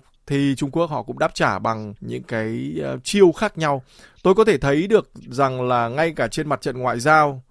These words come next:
họ cũng đã có những cái tuyên bố. Trên mặt trận thương mại, họ cũng đã có những cái siết ngược lại đối với những cái đòn thương mại của ông Trump. Và trên mặt trận thông tin, thì thời gian vừa rồi chắc là chị Ngọc Diệp cũng theo dõi YouTube cũng đã thấy rồi.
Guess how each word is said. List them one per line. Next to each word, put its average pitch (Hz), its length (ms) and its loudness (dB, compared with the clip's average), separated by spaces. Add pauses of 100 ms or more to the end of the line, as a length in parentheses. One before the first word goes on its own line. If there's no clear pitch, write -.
(220)
họ 135 160 0
cũng 143 180 -8
đã 143 120 0
có 131 240 2
những 151 120 -6
cái 151 80 -6
tuyên 156 220 0
bố. 139 320 2 (540)
Trên 196 200 4
mặt 165 140 0
trận 139 200 0
thương 190 200 4
mại, 147 200 2
họ 135 140 -2
cũng 165 160 -8
đã 165 100 2
có 151 200 4
những 160 140 -6
cái 156 120 -2
siết - 340 -2
ngược 180 320 2
lại 147 340 4
đối 160 260 4
với 165 280 4
những 175 140 -8
cái 175 100 -4
đòn 156 240 6
thương 147 180 -2
mại 120 200 -2
của 117 340 -2
ông 131 180 -2
Trump. 143 320 2 (320)
Và 143 380 4
trên 165 260 0
mặt 147 180 -2
trận 147 220 -4
thông 160 180 -4
tin, 202 320 4 (400)
thì 147 120 0
thời 180 180 6
gian 160 180 4
vừa 143 120 2
rồi 131 240 2
chắc 175 220 -2
là 143 100 4
chị 131 160 -6
Ngọc 127 160 -2
Diệp 131 140 2
cũng 123 120 -10
theo 151 160 0
dõi 156 220 0
YouTube 190 340 4
cũng 143 160 -6
đã 135 140 -4
thấy 147 240 0
rồi. 165 220 2